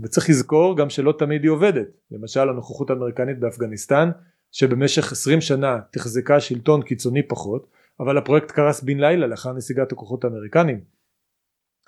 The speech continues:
או למשל, הניסיון שלנו בלבנון.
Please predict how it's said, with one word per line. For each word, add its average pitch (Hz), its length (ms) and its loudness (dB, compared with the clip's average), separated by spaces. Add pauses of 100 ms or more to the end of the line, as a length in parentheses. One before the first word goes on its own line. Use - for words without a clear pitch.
(480)
או 135 140 2
למשל, 135 400 4
הניסיון 127 360 -4
שלנו 131 360 -2
בלבנון. 113 580 -4